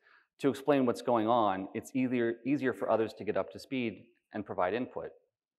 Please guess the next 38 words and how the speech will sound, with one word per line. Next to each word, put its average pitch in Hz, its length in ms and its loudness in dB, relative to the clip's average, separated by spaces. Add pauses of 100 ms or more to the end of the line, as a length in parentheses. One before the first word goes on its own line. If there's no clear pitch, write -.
(1160)
And 139 80 -2
so 156 140 4
with 156 200 4
that, 101 280 6 (720)
I 113 60 0
went 117 160 -2
back 120 160 4
to 135 80 -4
working 127 260 0
on 139 60 0
the 143 80 0
ticket 143 360 -2 (1120)
again. 120 400 -4 (1700)
And 143 100 6
I 156 60 8
did 170 260 6
what 165 220 6
most 170 320 6
of 160 100 -4
us - 100 -2
probably 139 500 4
do 92 340 -4 (160)
when 107 140 -6
we're 107 120 -2
assigned 98 400 -6
a - 20 -8
ticket 95 480 -6
for 107 100 -6
work 98 440 0 (440)
or 98 100 -4
an 101 60 -4
open 101 220 -4
source 101 240 -6
project 98 640 -2 (100)
or 110 140 0
a 107 40 -4
personal 107 440 -8
project. 90 600 -4